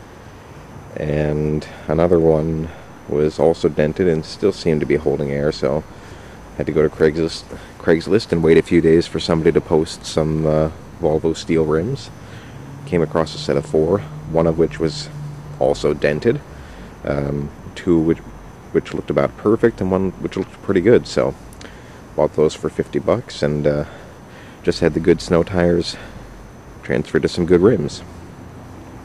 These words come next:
Uh, car's been pretty reliable so far, but as with any car that I'm new to, that I buy used and have to do a lot of work on,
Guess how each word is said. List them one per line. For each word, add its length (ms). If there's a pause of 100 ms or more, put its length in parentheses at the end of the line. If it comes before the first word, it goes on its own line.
(760)
Uh, 400 (760)
car's 260
been 400 (640)
pretty 140
reliable 440
so 220
far, 360 (440)
but 100
as 160
with 140
any 180
car 380
that 340 (1000)
I'm 200
new 180
to, 360 (340)
that 100
I 60
buy 220
used 420
and 100
have 120
to 80
do 140
a 20
lot 180
of 100
work 220
on, 280